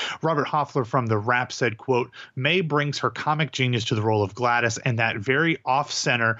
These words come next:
always marvelously skewed approach to the text goes a long way toward making the character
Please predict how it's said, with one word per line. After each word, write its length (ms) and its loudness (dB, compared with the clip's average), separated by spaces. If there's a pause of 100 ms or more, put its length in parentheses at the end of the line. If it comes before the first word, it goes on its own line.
(280)
always 420 0
marvelously 680 0
skewed 340 -2
approach 400 -4
to 80 -12
the 100 0
text 460 -6
goes 180 -2
a 80 0
long 500 -2
way 240 0
toward 320 -2
making 380 -2
the 80 -2
character 640 0